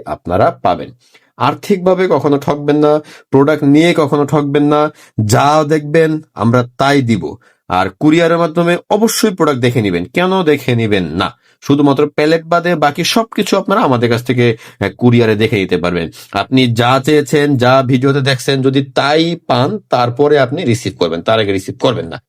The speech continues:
তো আমাদের একদম সুন্দর কথা, শুধু কুরিয়ার চার্জ আমরা অগ্রিম নেই, কারণ এটা আমাদেরকে অগ্রিম পেমেন্ট করে দিতে হয় কুরিয়ারকে।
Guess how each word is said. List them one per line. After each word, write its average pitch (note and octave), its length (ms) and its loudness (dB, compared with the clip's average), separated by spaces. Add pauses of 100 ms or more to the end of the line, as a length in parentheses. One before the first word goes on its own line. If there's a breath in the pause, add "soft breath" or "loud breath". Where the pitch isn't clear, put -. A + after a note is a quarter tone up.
(220)
তো - 60 -2
আমাদের C3+ 320 2
একদম C#3 220 2
সুন্দর D3+ 380 0
কথা, D3 340 0 (200 soft breath)
শুধু E3+ 240 -2
কুরিয়ার E3+ 320 0
চার্জ F#3 260 -2
আমরা B2+ 180 2
অগ্রিম B2+ 280 2
নেই, D3+ 120 2
কারণ C3 220 0
এটা A2 180 2
আমাদেরকে A#2+ 360 0
অগ্রিম B2+ 380 2
পেমেন্ট A#2 320 2
করে C#3+ 180 2
দিতে B2+ 200 0
হয় F2+ 120 -2
কুরিয়ারকে। F#2 520 -2